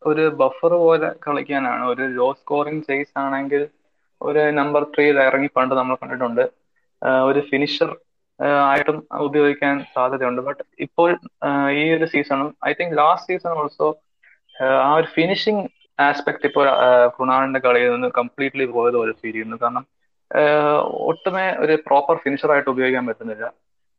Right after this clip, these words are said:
ആ, അങ്ങനെ അല്ലെങ്കിൽ പിന്നെ if he bats, ആ, പിന്നെ അതിനുശേഷം, ആ, if he doesn't finish that,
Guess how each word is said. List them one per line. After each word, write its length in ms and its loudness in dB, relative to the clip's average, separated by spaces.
ആ, 300 2
അങ്ങനെ 280 0
അല്ലെങ്കിൽ 540 -2
പിന്നെ 320 -2
if 220 -2
he 100 -2
bats, 560 0
ആ, 300 4
പിന്നെ 280 -2
അതിനുശേഷം, 760 -2
ആ, 140 -2
if 100 -2
he 100 0
doesn't 260 0
finish 500 -2
that, 120 2